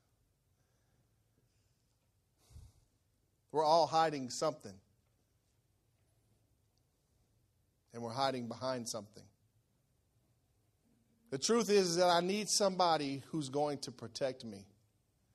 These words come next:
If there's something that only you know about your life,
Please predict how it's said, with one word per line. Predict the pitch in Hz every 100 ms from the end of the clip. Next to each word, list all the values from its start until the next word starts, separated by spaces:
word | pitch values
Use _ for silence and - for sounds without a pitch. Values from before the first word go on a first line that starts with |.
| _ _ _ _ _ _ _ _ _ _ _ _ _ _ _ _ _ _ _ _ _ _ _ 170
If | 170
there's | 196 -
something | 247 254 269
that | 226 190 190
only | 202 240 226
you | 190 160 214
know | 214 208 214
about | 147 180 190 -
your | 180
life, | 170 185 196